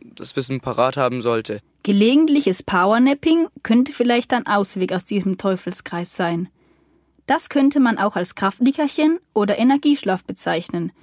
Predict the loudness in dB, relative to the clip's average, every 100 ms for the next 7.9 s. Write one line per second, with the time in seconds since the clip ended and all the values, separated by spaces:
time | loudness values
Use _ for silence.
0 | _ _ _ -4 0 2 4 4 2 -2
1 | -2 0 0 0 0 0 0 2 4 4
2 | 0 0 -2 -2 -2 -2 -2 0 2 2
3 | 0 -2 -4 -6 -16 -20 _ _ _ _
4 | _ _ _ -2 0 0 0 -2 -2 -4
5 | 0 0 0 0 0 -4 -2 0 4 4
6 | 2 2 2 0 -4 -10 -8 0 0 2
7 | 0 0 2 2 2 -2 -6 -8 -10